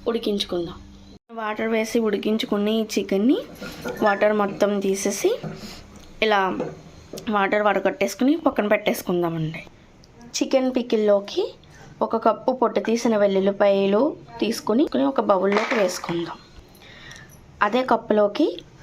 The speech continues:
అల్లం కూడా ఇలా నీట్‌గా పైన ఉన్న చెక్కు మొత్తం తీసుకుని చిన్న చిన్న ముక్కల కింద కట్ చేసుకుని ఈ వెల్లుల్లిపాయల్లో వేసుకుని అల్లం వెల్లుల్లి పేస్ట్ ప్రిపేర్ చేసుకుందాం. ఆవాలు రెండు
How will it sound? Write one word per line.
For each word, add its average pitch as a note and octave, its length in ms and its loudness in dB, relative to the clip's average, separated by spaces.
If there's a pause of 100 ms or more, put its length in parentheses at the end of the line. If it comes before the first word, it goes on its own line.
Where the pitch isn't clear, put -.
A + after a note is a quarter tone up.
(420)
అల్లం G#3+ 220 0 (120)
కూడా A3 180 4 (120)
ఇలా G#3 200 4
నీట్‌గా G3+ 540 0 (720)
పైన G3 260 2
ఉన్న G#3 100 0 (100)
చెక్కు G#3 260 -2
మొత్తం G3+ 260 0 (100)
తీసుకుని G#3 360 -4
చిన్న G#3 200 -2
చిన్న G#3 180 -2
ముక్కల G3+ 280 -2
కింద G3+ 180 -2
కట్ F3+ 240 -6
చేసుకుని B3 380 -2 (760)
ఈ A3+ 100 2
వెల్లుల్లిపాయల్లో G#3+ 680 2 (100)
వేసుకుని G#3+ 460 0 (880)
అల్లం A3+ 320 2
వెల్లుల్లి G#3 400 0
పేస్ట్ C#4+ 300 -2 (120)
ప్రిపేర్ A3+ 400 0
చేసుకుందాం. F#3 560 -2 (1120)
ఆవాలు A3+ 260 -2 (100)
రెండు A3+ 260 2